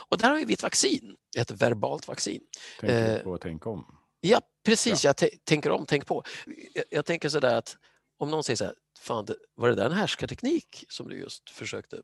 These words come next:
Speaker 1: på mig?" Så
Speaker 2: Mm.
Speaker 1: säger de, "Nej, det var det faktiskt inte." Istället för att då tjafsa så säger man, "Tänk om det inte var det."
Speaker 2: Men också tänk om det var det, för då har du båda alternativen. Och sen är det förmodligen en skala däremellan,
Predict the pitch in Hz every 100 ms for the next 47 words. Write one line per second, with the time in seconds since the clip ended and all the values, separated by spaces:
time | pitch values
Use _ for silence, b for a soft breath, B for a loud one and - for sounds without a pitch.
0 | _ - - - - - b b - 92
1 | 90 117 101 - _ _ _ _ - 170
2 | 175 359 - - - - - _ _ 175
3 | - 220 220 180 151 151 - 156 156 143
4 | 117 107 107 _ _ - 147 139 - _
5 | _ _ - 127 117 101 101 - - -
6 | - _ _ - 101 104 - - 98 90
7 | 85 87 120 - - 95 117 104 92 -
8 | 92 76 76 82 85 120 90 110 98 87
9 | 80 - 78 76 73 - 73 65 67 71
10 | 78 85